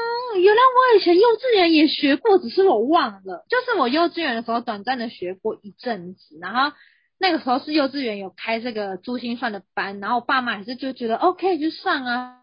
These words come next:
反正好像每个小朋友都有去这样。然后那个珠心算老师是外面来我们幼稚园上课的老师，我就跟着去。然后大家就是一开始就是会有那基本配备，就是那个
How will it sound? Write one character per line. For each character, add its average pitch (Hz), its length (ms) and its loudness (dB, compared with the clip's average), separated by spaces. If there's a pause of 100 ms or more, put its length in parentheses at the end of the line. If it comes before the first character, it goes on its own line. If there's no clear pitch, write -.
(140)
反 214 160 -8
正 311 200 -4 (640)
好 254 100 -4
像 320 120 -2
每 302 100 -4
个 - 100 -12
小 170 140 -16
朋 247 140 -4
友 226 60 -2
都 208 100 -4
有 - 140 -10
去 - 220 -12
这 - 120 -14
样。 - 120 -16 (800)
然 262 140 -2
后 277 80 4
那 427 80 2
个 359 120 4
珠 330 120 0
心 349 160 0
算 370 140 0
老 214 100 -4
师 247 140 -12
是 269 100 -8
外 262 160 -2
面 247 320 -4
来 185 180 -10
我 196 60 -8
们 196 140 -8
幼 240 100 -2
稚 233 100 -6
园 180 280 -8
上 196 260 -6
课 220 160 -6
的 - 100 -8
老 - 100 -14 (120)
师， - 300 -16 (280)
我 240 120 0
就 320 140 4
跟 269 120 -4
着 240 120 -2
去。 - 340 -10 (200)
然 240 120 2
后 349 80 2
大 339 100 4
家 320 140 2
就 339 80 2
是 294 100 -4
一 302 140 -4
开 269 180 -4
始 208 100 -14
就 208 140 -8
是 247 100 -4
会 277 140 -2
有 208 60 0
那 226 200 -4 (220)
基 247 180 -8
本 220 200 -6
配 240 180 -4
备， 220 140 -4
就 233 80 -4
是 233 100 -10
那 233 120 -4
个 185 360 -8